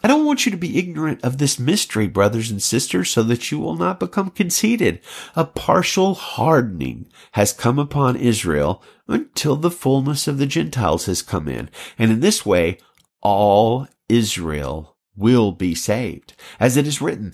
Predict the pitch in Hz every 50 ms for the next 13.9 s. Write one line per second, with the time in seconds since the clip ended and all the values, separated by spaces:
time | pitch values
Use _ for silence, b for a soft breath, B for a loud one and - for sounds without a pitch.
0 | B B B B B 120 120 117 123 127 123 135 135 147 156 147 147 135 117 110
1 | 107 101 101 110 110 110 - - 139 143 143 143 160 151 147 131 - 135 120 123
2 | 160 165 131 85 64 95 92 - 165 170 156 160 147 - - - 170 170 147 143
3 | 131 127 - 131 143 160 170 151 147 151 151 - - - 160 156 147 - 147 131
4 | 135 147 151 160 170 156 - 165 160 151 - 156 156 170 165 - 156 147 139 117
5 | B B B B B B 127 127 131 160 190 185 - - 175 175 160 160 175 175
6 | 156 147 143 156 147 139 - - - - 170 165 165 165 165 156 - - 151 156
7 | 147 - _ - - 160 160 180 180 175 165 151 135 123 123 113 101 90 101 -
8 | - - 110 101 - 90 92 92 95 90 85 92 87 85 - - - 87 76 78
9 | 73 67 60 - - - - _ _ _ _ - 110 110 101 113 117 120 127 131
10 | 120 113 110 98 - - - 101 101 113 120 - - - 127 120 123 127 127 127
11 | B B B B B B - 104 107 120 123 - - - 143 135 127 120 107 101
12 | 90 80 - - - - 92 90 90 90 87 92 85 87 95 90 90 92 101 107
13 | 107 - - - - - 95 104 101 92 - 107 123 147 151 160 160 143